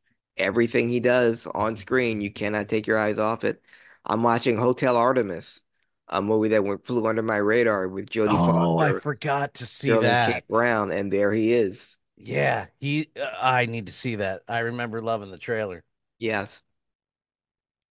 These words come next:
Speaker 1: But, um, yeah, so, uh, happy fifty-fifth birthday, uh, to Dave Batista and all the wonderful people that were born on January eighteenth. And that,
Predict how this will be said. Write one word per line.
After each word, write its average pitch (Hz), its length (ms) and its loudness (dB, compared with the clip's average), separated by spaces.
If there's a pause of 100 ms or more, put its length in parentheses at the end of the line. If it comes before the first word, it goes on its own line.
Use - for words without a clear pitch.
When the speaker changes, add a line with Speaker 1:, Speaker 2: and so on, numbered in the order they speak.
(240)
Speaker 1:
But, 95 160 -8
um, 92 240 -6
yeah, 98 260 -2
so, 92 420 -4
uh, 90 260 0
happy 117 600 -2 (180)
fifty-fifth - 1080 -2
birthday, 95 520 0 (840)
uh, 64 240 -12 (220)
to 92 460 -4
Dave 90 320 -2
Batista 87 580 -8 (460)
and 92 320 -6
all 123 280 6
the 82 80 0
wonderful 78 400 -4
people 87 420 -4
that 82 180 -6
were 82 120 -8
born 90 500 -6
on 76 460 -12
January 85 540 -6
eighteenth. 98 520 -10 (540)
And 110 200 2
that, - 480 6